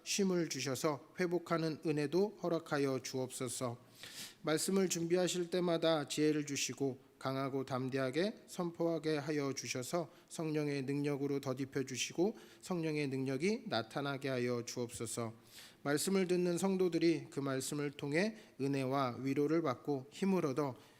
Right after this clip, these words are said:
세상 속에서 믿음으로 승리하는 삶을 살게 하여 주옵소서. 삶의 문제 앞에서 하나님만을 의지하며 기도하며 나아가는 성도들이 있습니다.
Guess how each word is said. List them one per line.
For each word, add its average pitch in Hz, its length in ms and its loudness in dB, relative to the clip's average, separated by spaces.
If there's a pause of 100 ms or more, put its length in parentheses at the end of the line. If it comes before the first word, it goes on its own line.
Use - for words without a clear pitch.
(160)
세상 170 340 -2
속에서 143 540 -4 (120)
믿음으로 139 420 -4
승리하는 202 680 0
삶을 147 500 -4
살게 143 340 -4
하여 135 400 -4
주옵소서. 120 680 -6 (600)
삶의 208 420 6
문제 170 300 4
앞에서 170 640 2
하나님만을 165 680 2
의지하며 151 480 0
기도하며 143 680 -2
나아가는 135 640 -2
성도들이 151 520 -2
있습니다. 127 580 -6